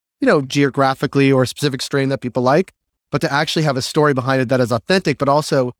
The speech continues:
speaks to the roots of what's gone wrong in the country is really, I think, really powerful.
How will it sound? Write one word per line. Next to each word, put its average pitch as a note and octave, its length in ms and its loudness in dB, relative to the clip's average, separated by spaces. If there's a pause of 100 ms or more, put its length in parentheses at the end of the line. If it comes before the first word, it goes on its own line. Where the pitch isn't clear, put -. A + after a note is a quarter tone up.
(200)
speaks - 420 -2
to D3 120 -2
the A#2+ 160 -4 (240)
roots D3+ 320 0
of A#2 320 -4 (320)
what's C#3+ 220 -4
gone C#3 200 0
wrong E3 300 2
in C#3 60 2
the B2+ 80 0
country C#3+ 500 0 (320)
is C3+ 200 0
really, C#3 640 2
I D#3 120 0
think, E3 160 0
really C3+ 200 2
powerful. C3 520 -2